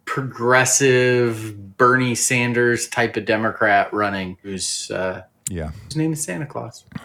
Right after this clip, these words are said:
Speaker 2: He's running as Santa Claus, which just tells you something about the beauty of, you know, Alaska
Speaker 1: Oh, it
Speaker 2: politics.
Speaker 1: feels, oh, it feels like the, like a, the California gubernatorial race when, like, you know, after the recall back when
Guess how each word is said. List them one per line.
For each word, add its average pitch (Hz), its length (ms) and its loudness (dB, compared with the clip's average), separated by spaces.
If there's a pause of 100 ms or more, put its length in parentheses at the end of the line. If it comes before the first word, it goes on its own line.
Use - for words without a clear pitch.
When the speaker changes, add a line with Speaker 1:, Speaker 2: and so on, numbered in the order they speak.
Speaker 2:
He's 87 120 -2
running 87 260 4
as 82 120 2
Santa 82 240 0
Claus, 85 260 -2
which - 140 0
just 120 180 0
tells 92 200 2
you 82 60 -2
something 87 300 0
about 80 220 0
the 90 80 -6
beauty 85 360 0
of, 78 380 -8
you 95 140 -6
know, 76 160 -6 (500)
Alaska 87 440 0
Speaker 1:
Oh, - 20 -6
it - 40 -6
Speaker 2:
politics. 107 460 4
Speaker 1:
feels, 143 340 8 (460)
oh, 131 200 10
it 98 100 0
feels 131 300 4
like 131 180 4
the, 123 160 -2 (280)
like 117 200 0
a, 101 260 -2
the 113 100 -4
California 120 680 0
gubernatorial 107 800 0
race 85 380 -4
when, 80 180 -10
like, 82 380 -12 (640)
you 95 40 -10
know, 95 80 -2
after 95 360 0
the 92 120 -6
recall 104 600 -2
back 98 360 0
when 95 300 -4